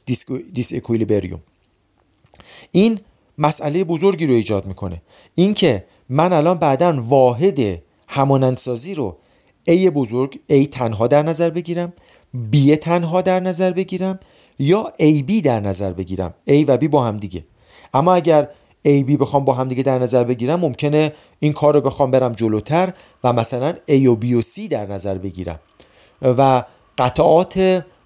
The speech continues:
بزرگتری رو به عنوان واحدها در نظر بگیرم، یعنی الان از یک ژن واحد رفتیم جلوتر، جایی که اصلاً ممکنه آخر سر بخوام بگیم که کلیت ژنوم هست که داره به عنوان واحد انتخاب انتخاب می‌شه.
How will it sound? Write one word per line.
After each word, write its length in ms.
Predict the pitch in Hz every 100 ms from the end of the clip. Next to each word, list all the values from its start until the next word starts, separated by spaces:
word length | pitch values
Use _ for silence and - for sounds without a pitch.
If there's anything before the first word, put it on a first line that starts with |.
| 135
بزرگتری 840 | 156 143 143 135 - - 208 196
رو 240 | 120 104 92 _ _
به 60 | 139
عنوان 420 | 131 123 131 131
واحدها 880 | 113 123 123 113 123 - 143 117 -
در 120 | 123
نظر 280 | 117 107 107
بگیرم، 340 | 104 104 107 110
یعنی 240 | 123 147 - - _
الان 260 | 127 143 156
از 160 | 123
یک 240 | 120 135 107
ژن 320 | 107 131 123
واحد 440 | 120 113 120 151 - - _ _
رفتیم 320 | 131 139 147
جلوتر، 600 | 131 123 117 110 156 185 175 - _ 123
جایی 280 | 123 156 170
که 380 | 175 175 175 170 _ _ _ -
اصلاً 300 | 196 139 135
ممکنه 340 | 151 131 151 151
آخر 240 | 127 127
سر 180 | 117 139
بخوام 340 | 143 147 151
بگیم 220 | 143 139 147
که 240 | 160 151 - _ - _
کلیت 680 | - 151 127 123 160 180 180
ژنوم 480 | 139 131 135 185 156
هست 340 | 113 95 - - _ _
که 360 | 143 127 107 - - -
داره 480 | - 120 120 117 110 - _ -
به 80 |
عنوان 300 | 127 113 123
واحد 400 | 127 117 113 127
انتخاب 460 | 127 107 - - 131
انتخاب 460 | 117 - - 110 -
می‌شه. 240 | - -